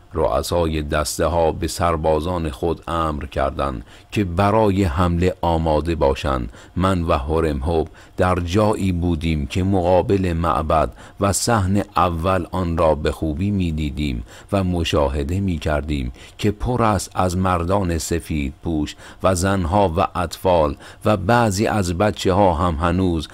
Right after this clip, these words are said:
از خواب بیدار نشده بودند و به نظر می‌رسید که همه آنها شب مقابل معبد یا در صحن آن خوابیده اند. یک مرتبه سربازان سیاه پوست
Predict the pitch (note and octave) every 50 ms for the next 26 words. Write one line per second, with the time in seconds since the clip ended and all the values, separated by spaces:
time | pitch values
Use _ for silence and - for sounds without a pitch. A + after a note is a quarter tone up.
0 | - - - - - A2 A2 F#2+ - - - G#2 G#2 G2 F#2+ E2 - D#2+ F2 F#2
1 | F2+ E2+ D2+ F2+ F2+ F#2 E2+ E2 E2+ F2 F#2+ G2+ - - E2+ D#2+ D#2+ D#2+ D2 D2
2 | C#2+ C#2+ C2+ C#2 C#2 D2 C#2 C2+ - - - - - - F#2 F#2 D#2+ E2 G2 F#2+
3 | F#2 F#2+ F#2+ F2 E2+ G#2 G#2 F#2+ F2+ F#2 F2+ F2+ E2 E2 D#2+ - - E2+ E2 D2+
4 | D2 C#2+ - - - - - - G#2+ G2+ E2+ G2 A2+ A2+ G#2 G#2+ A#2 B2+ B2 G#2+
5 | G#2+ - - - G2+ F2 D#2+ F2 G2 F#2 E2+ D#2+ - - G2+ F2 E2+ - E2+ E2+
6 | E2 D2+ D#2+ D#2+ D2+ D#2 D#2 E2+ E2 E2 E2 D2+ D2 D2+ C2+ G1+ - D2 D2+ C#2+
7 | C2+ B1+ - - - - - - - F#2+ F#2 F2+ D#2+ D2+ F#2 F2+ F2 D#2+ - -
8 | - A2 A2 G2 G2 F#2 - - - - D#2+ D#2 D#2 C#2 B1 - - - - -
9 | - D#2 D#2 C#2+ C#2+ C#2+ C2+ C#2 F#2 D#2 G#1+ A1 A1+ G#1+ - - - - - -
10 | - - - - - - - - - - - - - - - - D2 D2 - -
11 | C#2 C2 C#2 C2+ C2 - C#2 C#2+ D#2 F2 F2 D#2+ - - E2+ E2 E2 D#2 D2+ D#2+
12 | E2+ F2 E2 D#2 F2 F2+ E2+ D#2 D#2+ D#2+ D2+ - - D#2+ D2+ C#2+ C#2 C#2 C2 C2
13 | B1+ - E2+ D#2+ D#2 D2 D2 - -